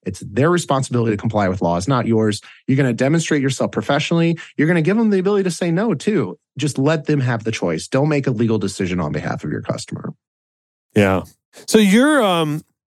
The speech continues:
Speaker 2: like, you pivoted, right, from agency into, into running a SaaS. So you, are you running the agency at all anymore? Or are you a hundred percent focused on, on Termageddon?
Speaker 1: So, yeah, I, I, I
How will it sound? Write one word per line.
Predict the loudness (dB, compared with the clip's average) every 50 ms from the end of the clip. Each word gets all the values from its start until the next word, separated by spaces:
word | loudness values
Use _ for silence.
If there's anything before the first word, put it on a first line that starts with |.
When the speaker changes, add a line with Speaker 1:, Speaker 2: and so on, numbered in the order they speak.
| _ _ _
Speaker 2:
like, | 0 0 0 2 2
you | 0 2
pivoted, | 2 2 2 2 2 2 2 2 0 0 0
right, | 0 2 2 2 0 -2
from | -2 0 0 0 2 0
agency | 0 0 0 0 0 -2 -2 0 2 2 2 2
into, | 0 0 -2 0 0 0 2 0 0 -2
into | -2 -2 0 0 0
running | 0 0 0 0 -2
a | -2
SaaS. | -2 -2 0 0 0 0 0
So | 0
you, | 0 2 2
are | 0
you | 0 2 2
running | 2 2 0 0
the | 0 0
agency | 0 0 0 -2 -2 0 -2 -2
at | 0
all | 0 0 0 0 0
anymore? | 0 0 0 0 0 2 2
Or | 2
are | 0
you | 0 0 0
a | -2
hundred | -2 -2 -2 -2 -2
percent | -2 -2 -2 -4 -4 -2
focused | -2 -2 0 0 -2 -2 0
on, | 0 0 0 -2 -4
on | -4 -4 -4 -2
Termageddon? | 0 0 0 0 0 0 0 0 -2 -2 -4 -8 -12 _ _ _ _ _ _ _ _ _ _
Speaker 1:
So, | -2 2 4 4 4
yeah, | 4 2 2 2 2 0 0 0
I, | -2
I, | -2 -4 -6 -6 -4
I | -2 -2